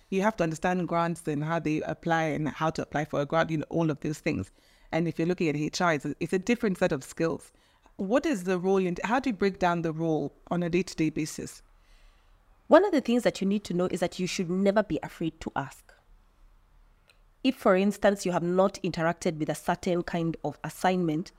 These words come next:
Speaker 2: first step back and ask, you know, the team that you're working with, "What, how does this work? When you say this, what does this mean?" And
Speaker 1: Yeah.
Speaker 2: especially in telcos, we have a lot of acronyms. What does this mean? What does, you know, you must learn. The moment you learn and you get it right,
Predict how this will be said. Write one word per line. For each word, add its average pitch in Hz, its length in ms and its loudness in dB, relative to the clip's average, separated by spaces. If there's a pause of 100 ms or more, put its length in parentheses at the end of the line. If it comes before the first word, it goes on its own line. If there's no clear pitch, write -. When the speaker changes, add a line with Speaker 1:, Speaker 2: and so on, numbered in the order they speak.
(240)
Speaker 2:
first - 280 0
step 208 220 2
back 185 220 2
and 151 180 -2
ask, 165 320 0 (220)
you 196 80 -2
know, 175 80 2
the 160 100 0
team 202 220 0
that 180 160 -2
you're 151 100 0
working 165 300 -2
with, 151 160 -4
"What, 226 220 0
how 240 140 2
does 185 180 -2
this - 240 -8
work? 151 320 -4 (320)
When 185 160 4
you 196 100 2
say 226 220 2
this, 196 240 -2
what 180 160 2
does 160 120 -2
this 180 180 -6
mean?" 170 140 0
And 185 120 6
Speaker 1:
Yeah. 175 60 0
Speaker 2:
especially 277 320 6
in 202 80 2
telcos, 196 400 2
we 165 60 0
have 170 160 4
a 175 40 6
lot 214 160 4
of 165 80 2
acronyms. 156 460 2 (240)
What 233 100 4
does 208 160 4
this 180 200 -6
mean? 175 180 0
What 208 120 2
does, 175 220 0 (260)
you 180 80 0
know, 139 140 -2 (580)
you 214 160 2
must 214 480 0
learn. 175 360 -2 (100)
The 185 100 4
moment 294 500 4
you 196 80 0
learn 185 400 2
and 165 140 0
you 156 120 -2
get 180 240 -4
it - 200 -6
right, 165 440 -4